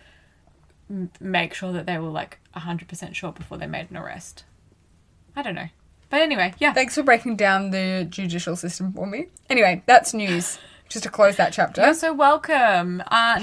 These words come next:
Speaker 1: next on Beauty News, I wanted to announce that Christy, Raw Beauty Christy, has named her son.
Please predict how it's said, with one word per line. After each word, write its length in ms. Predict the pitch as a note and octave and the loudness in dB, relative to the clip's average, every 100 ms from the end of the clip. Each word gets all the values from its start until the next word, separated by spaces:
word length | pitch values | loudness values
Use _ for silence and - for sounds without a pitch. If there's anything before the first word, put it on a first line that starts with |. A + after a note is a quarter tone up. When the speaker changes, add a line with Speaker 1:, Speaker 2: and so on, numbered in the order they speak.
| A3+ | 2
Speaker 1:
next 300 | C4+ D4 D#4+ | 2 2 0
on 180 | C4 | 0
Beauty 260 | B3 A3 G#3 | -2 -6 -6
News, 380 | G3+ G3+ G3+ G3 - - - | -6 -4 -4 -6 -12 -4 6
I 120 | A#3 | 6
wanted 260 | A3+ A3 G#3+ | 6 0 0
to 100 | A3 | -4
announce 320 | G3+ G3+ G3+ | 0 0 0
that 240 | - G3+ - | 2 2 2
Christy, 460 | C4 B3+ - A#3 | -6 -6 -8 -8
Raw 160 | G3+ G#3 | -4 -4
Beauty 220 | F#3+ F3 | -4 -8
Christy, 300 | A3 G#3+ A3 | -10 -10 -10
has 180 | G#3+ G3+ | -8 -6
named 260 | G#3 G#3+ | -6 -6
her 120 | A3 G#3+ | -10 -6
son. 440 | G3 G#3 C#4 E4 | 0 0 0 -6